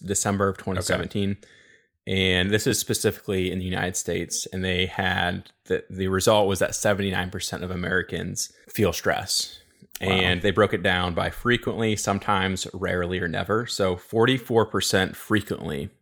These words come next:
Speaker 1: uh, experience stress, thirty-five percent sometimes experience it, seventeen rarely, and then four never. Um,
Speaker 2: Hmm.
Speaker 1: so, uh, ninety-six percent say they experience stress. Eighty percent experience it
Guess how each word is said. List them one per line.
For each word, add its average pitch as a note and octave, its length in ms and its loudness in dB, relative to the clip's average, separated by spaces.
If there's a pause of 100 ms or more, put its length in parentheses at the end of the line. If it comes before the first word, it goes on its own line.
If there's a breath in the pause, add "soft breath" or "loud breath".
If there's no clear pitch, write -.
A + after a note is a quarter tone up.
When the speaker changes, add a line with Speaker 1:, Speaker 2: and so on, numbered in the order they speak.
(440)
Speaker 1:
uh, F#2 160 0
experience F2+ 420 -2
stress, - 540 -2 (280)
thirty-five G#2+ 480 4
percent F#2+ 460 0
sometimes G#2 640 2
experience A2+ 540 2
it, A#2 180 4 (480 loud breath)
seventeen A#2 560 4
rarely, G2+ 380 6
and F#2 80 2
then F#2+ 100 2
four F#2+ 640 4
never. F2 480 -2 (1080)
Um, F#2+ 320 2
Speaker 2:
Hmm. - 80 0
Speaker 1:
so, G2+ 360 6 (680 loud breath)
uh, F#2+ 260 2
ninety-six A2 840 4
percent G#2 520 4 (760)
say A2 240 4
they F#2+ 160 6
experience F2 420 0
stress. - 500 0 (220)
Eighty G#2+ 240 4
percent F#2+ 460 0 (460)
experience F#2+ 520 -2
it - 180 -2